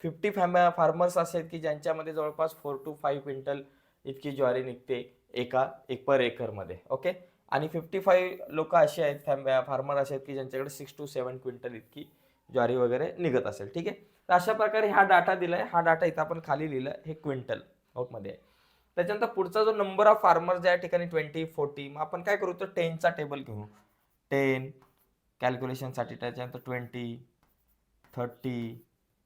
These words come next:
त्याच्यानंतर फोर्टी, त्याच्यानंतर फिफ्टी आणि त्याच्यानंतर सिक्स्टी. ठीक आहे, हे सगळे काय बाबा, number of farmers आहेत. मग या ठिकाणी आपण लिहू number of farmers. ठीक आहे, number of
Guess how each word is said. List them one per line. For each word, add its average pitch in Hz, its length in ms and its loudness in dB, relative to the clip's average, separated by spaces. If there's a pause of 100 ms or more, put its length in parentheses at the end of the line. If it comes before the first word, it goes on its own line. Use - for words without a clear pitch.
(160)
त्याच्यानंतर 117 320 -10
फोर्टी, 117 720 -10 (680)
त्याच्यानंतर 123 380 -10
फिफ्टी 127 760 -8 (180)
आणि 104 140 -12
त्याच्यानंतर 117 360 -12
सिक्स्टी. - 440 -14
ठीक 147 220 -12
आहे, 170 80 -6
हे 165 140 -6
सगळे 175 280 -6
काय 180 140 0
बाबा, 170 200 -2
number 156 300 -4
of 170 100 0 (160)
farmers 117 360 0
आहेत. 95 140 -16 (540)
मग 170 80 0
या 190 140 8
ठिकाणी 196 320 4
आपण 190 220 4
लिहू 185 140 0
number 170 380 4
of 170 100 6 (120)
farmers. 98 320 0 (100)
ठीक 147 140 -8
आहे, 185 80 -8 (1700)
number 143 560 2 (600)
of 139 160 2